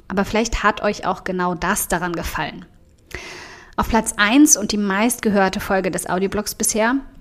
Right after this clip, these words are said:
Folge elf. Warum du dich nicht selbstständig machen solltest. Diese elfte Folge sollte ein Wachrüttler sein, ein Spiegel und ein Realitätscheck.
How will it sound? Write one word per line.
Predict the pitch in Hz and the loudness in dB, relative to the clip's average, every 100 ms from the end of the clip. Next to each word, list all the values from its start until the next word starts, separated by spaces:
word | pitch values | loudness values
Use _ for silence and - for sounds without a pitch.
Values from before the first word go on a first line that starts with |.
| - | -20
Folge | - 208 196 190 - | 0 4 6 4 2
elf. | 156 143 - - - - - - | -2 -2 -6 -10 -12 -18 -20 -4
Warum | 185 196 233 | 2 6 8
du | 233 | 8
dich | 214 - | 6 2
nicht | 208 214 240 226 - - | 4 6 6 2 -6 -10
selbstständig | - 208 185 - - - - | 4 6 6 2 -2 -8 -8
machen | 170 165 | -6 -2
solltest. | 165 156 - 175 - - - _ _ _ - _ - - - - - - - - | -2 -4 -8 -8 -8 -8 -12 _ _ _ -20 _ -20 -20 -20 -20 -20 -20 -14 0
Diese | 247 262 | 6 8
elfte | 269 285 | 6 2
Folge | 262 247 240 | 4 6 6
sollte | 214 208 202 214 | 8 6 4 2
ein | 202 185 | -2 0
Wachrüttler | 190 185 - 175 - 165 156 | 0 -2 -6 -8 -6 -6 -6
sein, | 135 127 - - _ - | -6 -8 -12 -20 _ -8
ein | 202 | -2
Spiegel | - - 220 214 185 160 160 - _ - | 0 2 2 2 2 -2 -6 -12 _ -2
und | 196 | 2
ein | 196 | 4
Realitätscheck. | 202 208 196 - 208 208 - - - - - | 4 4 4 0 0 0 0 -2 -4 -6 -14